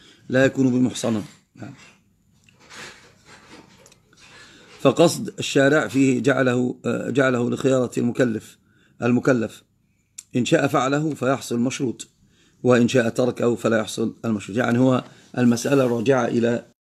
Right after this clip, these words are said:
إلى مسألة المكلف. والضرب الثاني هنا ضرب، ضرب الأحكام التكليفية، شروط الأحكام التكليفية هي شروط من الأحكام التكليفية. أما الأحكام الموافقات،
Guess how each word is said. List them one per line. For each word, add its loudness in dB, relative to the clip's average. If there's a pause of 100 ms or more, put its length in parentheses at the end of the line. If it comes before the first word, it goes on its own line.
(240)
إلى 0 (140)
مسألة -2
المكلف. 2 (380)
والضرب 4
الثاني 0 (240)
هنا 2
ضرب، 2 (160)
ضرب 2
الأحكام -2
التكليفية، -2
شروط -2
الأحكام 0
التكليفية -2 (460)
هي 6
شروط 2
من 0
الأحكام -4
التكليفية. -6
أما 2
الأحكام -2 (1400)
الموافقات، 2